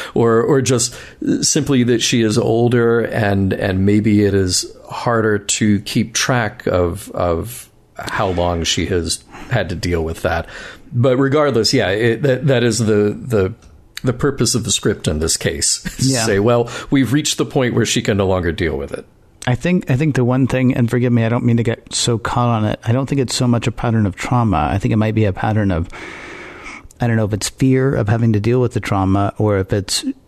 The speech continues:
Speaker 2: shame in, in
Speaker 1: Yeah,
Speaker 2: the
Speaker 1: yeah.
Speaker 2: event. I mean, she's not, she's not constantly living in, in fear of this thing, nor is she trading on the tragedy, right?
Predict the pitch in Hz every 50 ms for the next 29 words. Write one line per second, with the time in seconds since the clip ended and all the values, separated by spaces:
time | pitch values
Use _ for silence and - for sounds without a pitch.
0 | _ - - - - - - - - - - - - 127 123 120 107 95 95 87
1 | 90 90 92 - - - - _ _ _ _ _ - 117 113 107 - - 113 110
2 | 107 190 143 98 90 90 95 113 107 120 131 120 95 82 67 - - - - -
3 | - 123 123 120 120 117 - - 139 131 117 151 147 156 - - - - - -
4 | - 139 117 143 - - - 202 - - 147 165 143 - 165 151 131 120 117 117
5 | 113 117 113 117 113 113 107 107 101 101 107 101 - - - - - - - -
6 | - - - - - - - - - - 123 117 113 110 110 - - 127 123 117
7 | 113 104 104 107 107 98 - - - 131 123 117 110 104 104 117 131 143 143 127
8 | - - 135 120 107 - - 139 139 156 185 165 135 110 107 110 113 110 110 110
9 | 104 95 - - - 131 135 151 135 110 - 90 87 82 85 90 90 98 117 127